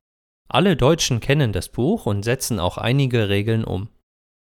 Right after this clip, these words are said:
Ob im Knigge oder nicht, hier sind zehn typisch deutsche Regeln, die man auf jeden Fall kennen sollte. Eins:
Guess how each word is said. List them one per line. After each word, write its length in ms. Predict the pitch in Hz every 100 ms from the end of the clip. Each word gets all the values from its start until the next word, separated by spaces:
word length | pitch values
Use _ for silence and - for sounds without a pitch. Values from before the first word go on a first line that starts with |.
| _ _ _ _ _ _ _ _ _ -
Ob 220 | 117 -
im 180 | 110 -
Knigge 440 | - 139 175 156
oder 200 | 120 107
nicht, 380 | 92 90 - - -
hier 140 | 123
sind 200 | 113 101
zehn 320 | - 143 170
typisch 560 | 156 147 - 127 110 -
deutsche 460 | 135 175 - 110
Regeln, 340 | 98 92 85 92
die 140 | 101
man 180 | 101 95
auf 220 | - -
jeden 420 | - 113 127 110
Fall 240 | 95 101 98
kennen 380 | - 95 90 90
sollte. 480 | 80 82 - - _ _ _ _ _ _ _ _ _ _
Eins: 600 | 143 147 90 - -